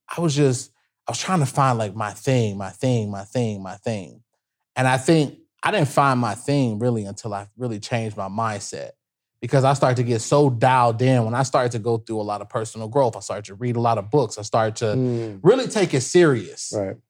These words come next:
Speaker 1: Not like, 'cause I was kinda, I would read a book. Like some of us, you know, we
Speaker 2: Right.
Speaker 1: download Audible, we get the
Speaker 2: For sure.
Speaker 1: credits,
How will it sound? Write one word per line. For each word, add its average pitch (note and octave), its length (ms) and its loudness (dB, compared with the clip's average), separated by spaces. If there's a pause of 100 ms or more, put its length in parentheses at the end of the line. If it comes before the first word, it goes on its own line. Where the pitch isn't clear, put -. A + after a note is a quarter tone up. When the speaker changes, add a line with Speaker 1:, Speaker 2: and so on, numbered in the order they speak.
Speaker 1:
Not F3 240 4
like, E3+ 300 4
'cause E3+ 120 4
I G#3 100 4
was F3 120 4
kinda, E3 340 4
I C#3+ 100 4
would C3 140 4
read C3+ 180 4
a B2 60 4
book. A#2 260 0
Like D3+ 220 2
some F3+ 180 -2
of A#2 120 0
us, G#2+ 180 -2
you B2 60 -8
know, A#2+ 140 -2
we C#3 100 2
Speaker 2:
Right. A#2+ 120 4
Speaker 1:
download C3 380 4
Audible, B2+ 440 2
we C3+ 80 -4
get B2+ 200 -2
the B2+ 80 -8
Speaker 2:
For B2 80 -2
sure. C3 180 6
Speaker 1:
credits, A#2 280 4